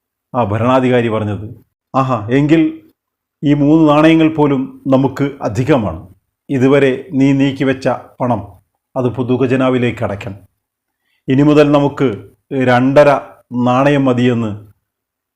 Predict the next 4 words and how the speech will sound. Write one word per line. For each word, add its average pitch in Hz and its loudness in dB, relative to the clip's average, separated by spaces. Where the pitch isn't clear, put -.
പറയുകയും 127 2
വേണം." 90 -10
ഇതൊരു 180 6
ഭരണാധികാരിയാണ്. 147 2